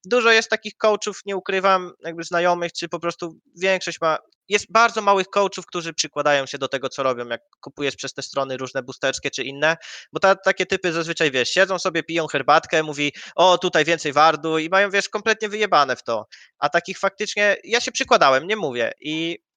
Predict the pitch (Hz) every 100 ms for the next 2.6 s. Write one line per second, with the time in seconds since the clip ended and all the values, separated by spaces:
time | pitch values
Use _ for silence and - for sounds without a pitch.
0 | - 185 196 208 196 220 214 196 180 185
1 | 185 - 208 320 311 269 - - _ -
2 | 247 - 233 180 123 113